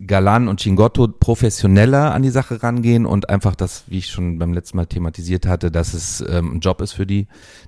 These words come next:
Die krie-, können viel Geld verdienen, die haben, äh, die müssen da auch viel Geld verdienen und erfolgreich sein, damit sie für ihre,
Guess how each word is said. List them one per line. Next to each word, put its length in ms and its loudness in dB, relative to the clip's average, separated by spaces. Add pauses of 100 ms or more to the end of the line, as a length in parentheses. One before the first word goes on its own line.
Die 60 -20
krie-, 140 -16 (100)
können 200 4
viel 160 0
Geld 200 4
verdienen, 580 0
die 280 -2
haben, 340 0
äh, 480 0
die 120 -6
müssen 280 0
da 140 2
auch 140 -2
viel 160 0
Geld 200 2
verdienen 220 0
und 40 0
erfolgreich 420 4
sein, 160 0
damit 220 -2
sie 100 -10
für 160 -8
ihre, 400 -4